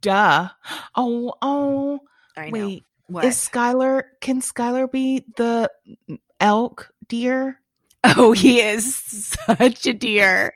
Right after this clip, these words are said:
Speaker 2: elk.
Speaker 1: He
Speaker 2: He is the elk. The moose.
Speaker 1: He is
Speaker 2: Is
Speaker 1: the
Speaker 2: it a moose?
Speaker 1: reindeer.
Speaker 2: What is
Speaker 1: He's
Speaker 2: it?
Speaker 1: a reindeer. I think he's
Speaker 2: Oh, it
Speaker 1: actually
Speaker 2: is a
Speaker 1: a
Speaker 2: reindeer.
Speaker 1: reindeer.
Speaker 2: Oh, that is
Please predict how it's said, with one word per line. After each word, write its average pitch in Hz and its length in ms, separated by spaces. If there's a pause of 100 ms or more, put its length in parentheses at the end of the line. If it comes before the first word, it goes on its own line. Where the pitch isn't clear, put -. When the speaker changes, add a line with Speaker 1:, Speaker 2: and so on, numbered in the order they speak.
Speaker 2:
elk. 175 360
Speaker 1:
He 359 300
Speaker 2:
He 269 200
is 247 260
the 196 160
elk. 160 440
The 247 100
moose. 294 240
Speaker 1:
He 269 140
is 254 100
Speaker 2:
Is 262 140
Speaker 1:
the 269 60
Speaker 2:
it - 20
a - 20
moose? 262 100 (120)
Speaker 1:
reindeer. 170 340
Speaker 2:
What 269 140
is 339 80
Speaker 1:
He's 302 100
Speaker 2:
it? 294 60
Speaker 1:
a 254 80
reindeer. 220 600
I 240 120
think 269 160
he's 247 180
Speaker 2:
Oh, - 40
it - 40
Speaker 1:
actually 339 400
Speaker 2:
is 415 140
a - 20
Speaker 1:
a 370 40
Speaker 2:
reindeer. 170 440
Speaker 1:
reindeer. - 240 (220)
Speaker 2:
Oh, 214 240
that 202 260
is 226 340